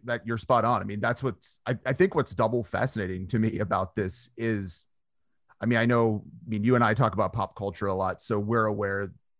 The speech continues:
that right now pop culture is, w-, among younger people, is so globalized. And I, I think older people don't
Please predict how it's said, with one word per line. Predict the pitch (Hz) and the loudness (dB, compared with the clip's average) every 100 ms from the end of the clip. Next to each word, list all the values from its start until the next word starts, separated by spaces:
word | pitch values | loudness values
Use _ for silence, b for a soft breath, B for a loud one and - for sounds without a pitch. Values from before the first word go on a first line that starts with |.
| _ 107 | _ -6
that | 104 98 92 _ | -2 -2 -4 _
right | 123 113 101 | -2 -2 0
now | 107 107 | -2 -2
pop | 113 107 - | 0 -2 -2
culture | 110 101 104 98 | -4 -4 -4 -4
is, | 95 85 - _ _ - | -6 -10 -14 _ _ -8
w-, | 117 | -4
among | 120 117 117 | 0 0 2
younger | 117 117 | 0 0
people, | 107 107 101 | -2 -4 -4
is | 90 | -4
so | - 110 | -2 -4
globalized. | 98 95 95 95 98 90 - - | -2 -4 -4 -4 -4 -6 -12 -14
And | 98 | -8
I, | 95 95 95 | -6 -4 -6
I | |
think | 95 101 | -4 -4
older | 110 98 98 | -4 -4 -4
people | 107 101 101 | -4 -4 -4
don't | 110 101 | -2 -2